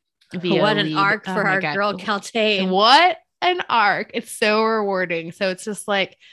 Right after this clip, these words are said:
Speaker 1: the way that every little character here has a role to play is, is
Speaker 2: Mm-hmm.
Speaker 1: what makes this series so <laughs> special. And, oh,
Speaker 2: Yeah.
Speaker 1: man. Damn.
Speaker 2: What a journey we have ahead of us.
Speaker 1: <laughs> I'm so excited.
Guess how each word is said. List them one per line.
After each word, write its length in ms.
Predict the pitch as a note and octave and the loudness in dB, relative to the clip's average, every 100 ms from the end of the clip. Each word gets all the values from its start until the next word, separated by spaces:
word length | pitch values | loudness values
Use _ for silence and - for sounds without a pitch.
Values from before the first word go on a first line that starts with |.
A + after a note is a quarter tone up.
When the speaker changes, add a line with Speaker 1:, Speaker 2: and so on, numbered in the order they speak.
| - _ | -20 _
Speaker 1:
the 120 | F#3+ | -4
way 400 | F#3+ F3+ F3+ F3 | -2 0 0 0
that 180 | F3+ F3 - | -2 -4 -4
every 400 | E3+ E3 E3+ E3 | -4 -4 -6 -6
little 400 | E3 D#3+ D#3 D#3 | -6 -6 -8 -8
character 840 | - D#3+ D3+ D3+ - D3+ C#3+ D#3 - | -6 -4 -4 -8 -10 -6 -6 -8 -14
here 600 | - F3 D#3+ D3+ D3+ F3+ _ _ _ _ - | -6 -2 -2 -2 -4 -8 _ _ _ _ -4
has 220 | D#3 E3 | -4 -4
a 100 | E3 | -6
role 320 | D3+ D3+ D3+ | -6 -6 -6
to 140 | - D3 | -8 -12
play 440 | - D#3 D3+ D3 | -8 -6 -6 -6
is, 440 | - D3+ D3+ E3 - | -8 -8 -10 -12 -10
is 220 | - F3 | -10 -8
Speaker 2:
Mm-hmm. 180 | D#3+ E3+ | -10 -10
Speaker 1:
what 140 | D#3+ | -10
makes 200 | C3+ D#3 | -10 -12
this 160 | - D3 | -12 -14
series 360 | - D3+ D3+ - | -12 -10 -12 -12
so 120 | D3+ | -14
<laughs> 0 | |
special. 880 | - - - F#4 F4+ - - G4+ A#3+ | -14 -20 -12 -10 -10 -12 -10 -10 -10
And, 180 | A3+ - | -10 -4
oh, 360 | D#4 C5 C5 G4 | 2 2 2 0
Speaker 2:
Yeah. 260 | F3 - E3 - - _ - | -4 -6 -10 -18 -20 _ -10
Speaker 1:
man. 840 | F4+ F#4+ A4 A4+ G4+ F4 D#4 E4 - _ _ - | -6 -4 -4 -4 -4 -6 -8 -12 -14 _ _ -8
Damn. 300 | G3+ G3 G3 _ _ - - - _ _ _ _ | -6 -8 -12 _ _ -20 -20 -20 _ _ _ _
Speaker 2:
What 160 | - B3+ | 0 2
a 60 | B3+ | 2
journey 340 | B3+ A#3 A3+ | 4 2 2
we 160 | A#3 A#3+ | 2 4
have 220 | D4+ A3 | 4 2
ahead 240 | B3+ C#4+ A#3+ | 2 2 2
of 120 | A#3+ | 2
us. 400 | A#3 G#4 F#4 A#4 | 2 2 0 2
Speaker 1:
<laughs> 40 | |
I'm 200 | F4+ G4+ | 2 0
so 260 | - D#4 D4 | 0 0 0
excited. 580 | E4 E4+ C4+ C4 A3+ | -2 -4 -4 -4 -4